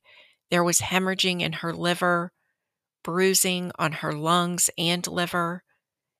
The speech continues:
and rupture of her hymen. So in summary, Joan was raped, choked,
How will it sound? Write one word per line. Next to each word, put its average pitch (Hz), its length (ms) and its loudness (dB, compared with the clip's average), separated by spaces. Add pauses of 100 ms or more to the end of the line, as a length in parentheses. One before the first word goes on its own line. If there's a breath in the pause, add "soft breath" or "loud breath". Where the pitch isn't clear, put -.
and 160 260 -4
rupture 165 600 0
of 170 140 -4
her 160 160 -6
hymen. 156 680 -6 (3000)
So 214 260 6
in 214 140 4
summary, 208 640 0 (140)
Joan 196 580 0
was 165 260 -2
raped, 202 520 -4 (240)
choked, - 540 -2